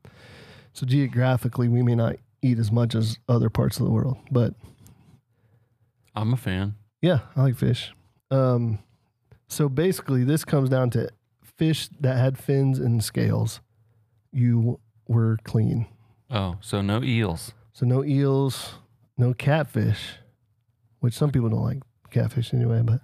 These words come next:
Speaker 2: Wait, catfish is a good, actually.
Speaker 1: yeah, but they don't have scales, right? They're, like, slimy like an eel.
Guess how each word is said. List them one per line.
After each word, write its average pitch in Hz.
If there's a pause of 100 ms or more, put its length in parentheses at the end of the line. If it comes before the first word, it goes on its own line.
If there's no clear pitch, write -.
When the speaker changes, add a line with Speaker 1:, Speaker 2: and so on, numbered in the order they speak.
Speaker 2:
Wait, -
catfish 123
is 90
a 87
good, 95
actually. 78
Speaker 1:
yeah, 120
but 123
they 131
don't 127
have 113 (120)
scales, 123
right? 117
They're, 123
like, 117 (340)
slimy 120
like 113
an 110
eel. 113